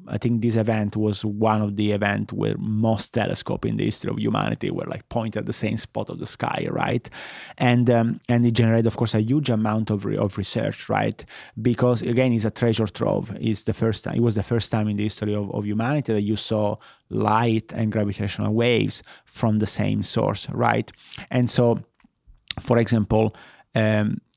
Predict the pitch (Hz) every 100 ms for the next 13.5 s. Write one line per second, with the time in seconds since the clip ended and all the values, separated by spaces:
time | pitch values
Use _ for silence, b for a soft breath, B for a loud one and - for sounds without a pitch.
0 | _ 117 107 - 113 117 117 123 107 -
1 | 113 107 107 104 104 104 104 104 113 180
2 | 117 107 117 - _ - 101 101 - 107
3 | 101 104 101 101 - - 101 - 110 107
4 | 104 104 104 107 104 - 104 104 - 160
5 | 185 151 - B - 113 110 113 120 113
6 | 120 110 107 - - 117 117 107 104 -
7 | - 110 107 113 107 107 - B B _
8 | 180 110 107 107 - 110 107 107 107 -
9 | 107 - 110 110 113 - B - 113 104
10 | 98 107 101 107 - 113 110 110 113 104
11 | 101 - 110 - 110 - 107 117 127 120
12 | 117 123 147 156 190 - - 98 95 -
13 | 156 175 190 208